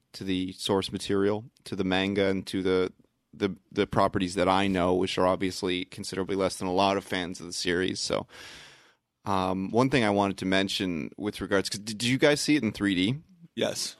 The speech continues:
Speaker 1: Okay, so I saw it in three D, and, uh, I absolutely, it's probably the best three D, like, water effects I've ever seen. In, I remember going into, I think it was, um, Days of Future Past, X-Men Days of Future Past,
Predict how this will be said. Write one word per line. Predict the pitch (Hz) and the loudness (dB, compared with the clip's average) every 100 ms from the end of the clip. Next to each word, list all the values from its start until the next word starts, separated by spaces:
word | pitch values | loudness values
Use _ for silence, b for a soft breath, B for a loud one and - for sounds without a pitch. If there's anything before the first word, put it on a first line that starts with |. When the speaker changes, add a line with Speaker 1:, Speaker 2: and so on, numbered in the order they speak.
| _ - | _ -4
Speaker 1:
Okay, | 101 - 87 71 | -2 2 2 0
so | - 110 101 95 - - | 0 4 4 4 -2 -2
I | 107 | 0
saw | 120 139 | 2 2
it | 117 | 2
in | 113 | 0
three | - 110 | 0 0
D, | 104 104 107 - | 0 0 0 0
and, | 98 98 98 101 | 0 0 0 -2
uh, | 95 95 92 - _ _ _ _ _ | 0 0 -2 -6 _ _ _ _ _
I | 104 104 | 0 2
absolutely, | 95 101 - 104 64 - | 2 0 -2 -2 -2 -2
it's | 95 - - _ _ - _ _ _ | -2 -4 -10 _ _ -20 _ _ _
probably | 123 123 131 | 0 4 4
the | 104 | 4
best | 90 - 95 - - - - _ _ | 2 2 2 0 -6 -16 -20 _ _
three | - 110 101 | 0 2 4
D, | 101 90 - - | 2 0 -6 -4
like, | 98 - | -4 -2
water | 90 85 92 104 110 | 0 4 4 4 2
effects | - 117 120 - | 4 2 2 -2
I've | 113 | 2
ever | 117 113 | 2 2
seen. | 113 117 120 123 B B B B | 0 0 0 -2 B B B B
In, | 101 - - - | -6 -2 -2 0
I | 107 | 2
remember | 110 110 104 | 2 2 2
going | 107 101 98 | 2 2 2
into, | 98 95 - 98 95 92 | 0 -2 -2 0 2 2
I | 92 | 0
think | - 165 | -2 -2
it | 147 - | 0 4
was, | 101 98 92 - | 4 4 0 0
um, | 92 80 80 - - - - _ _ _ _ _ - 107 | 2 2 0 -2 -6 -12 -18 _ _ _ _ _ -10 0
Days | 104 98 | 2 2
of | 90 | 0
Future | 113 95 85 | -2 0 -2
Past, | 104 92 78 - | 0 2 0 -2
X-Men | - - 90 | -8 -6 -4
Days | 85 78 | -4 -6
of | - | -12
Future | - - | -16 -6
Past, | 95 90 90 | -2 -2 -2